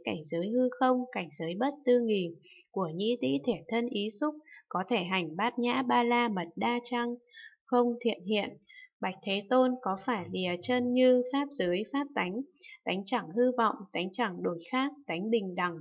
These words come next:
tánh ly sanh, pháp định, pháp trụ, thật tế, cảnh giới hư không, cảnh giới bất tư nghì, của nhĩ tĩ thể thân ý xúc,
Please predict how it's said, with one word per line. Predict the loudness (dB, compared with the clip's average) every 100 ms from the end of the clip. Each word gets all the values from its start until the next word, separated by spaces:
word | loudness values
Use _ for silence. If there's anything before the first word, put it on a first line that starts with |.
| -10
tánh | -8 -2
ly | 0 0 0
sanh, | -2 0 -2 -8 -16 -18 -2
pháp | -2 0
định, | 0 0 -2 -4
pháp | -4 -2
trụ, | 0 0 -2
thật | -6 -8 -4
tế, | -2 0 -2 -4
cảnh | -6 -6
giới | -4 -4
hư | 0 0 0
không, | 2 2 0 -4
cảnh | -6 -6
giới | -6 -4
bất | -2 -4 2
tư | 4 4
nghì, | 2 0 -4 -12 -20 -20 _
của | -6 -2
nhĩ | 0 0 2
tĩ | 0 2
thể | 0 0
thân | -2 -2
ý | 0 -4 -4
xúc, | -2 -4